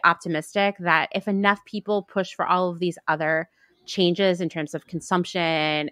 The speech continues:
and living wages and better quality products and all of these other things, that it could really happen, because shifting out of plastic is a major,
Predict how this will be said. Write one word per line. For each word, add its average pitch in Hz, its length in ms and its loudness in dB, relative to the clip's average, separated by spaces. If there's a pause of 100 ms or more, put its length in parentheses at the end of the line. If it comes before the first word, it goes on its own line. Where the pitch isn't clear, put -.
and 135 400 -4 (360)
living 214 280 6
wages 175 840 2 (160)
and 156 260 2 (160)
better 202 180 6
quality 185 320 0
products 160 520 2
and 165 140 -6
all 196 100 6
of 208 80 0
these 214 140 -2
other 175 140 0
things, 208 460 0 (380)
that 202 100 8
it - 100 -4
could 196 220 -6
really 226 240 4
happen, 180 640 2
because 180 440 -4 (240)
shifting 240 360 2 (100)
out 381 60 6
of - 80 0
plastic 165 580 2
is 175 140 -2
a 175 80 2
major, 165 800 0